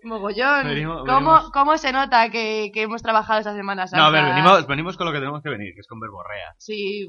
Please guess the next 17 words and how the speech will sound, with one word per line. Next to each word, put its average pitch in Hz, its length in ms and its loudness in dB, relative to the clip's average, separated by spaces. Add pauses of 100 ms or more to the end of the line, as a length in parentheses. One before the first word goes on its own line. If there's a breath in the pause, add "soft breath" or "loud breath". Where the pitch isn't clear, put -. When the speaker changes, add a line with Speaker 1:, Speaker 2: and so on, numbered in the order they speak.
Speaker 1:
con 170 380 -12
diarrea 170 320 -6
Speaker 2:
¿Sabes? 196 140 -8
Speaker 1:
mental 196 300 -4
Speaker 2:
Porque 117 140 -6
yo, 135 120 0
Speaker 1:
constante. 147 320 -4
Speaker 2:
yo, - 80 -20
yo 127 120 -8
esta 139 160 -10
semana 151 360 -2
os 117 120 -12
estuve, 131 600 -4
os 104 120 -16
estuve 127 260 -10
escuchando. 135 580 -8 (160)
Speaker 1:
Sí. 269 280 -12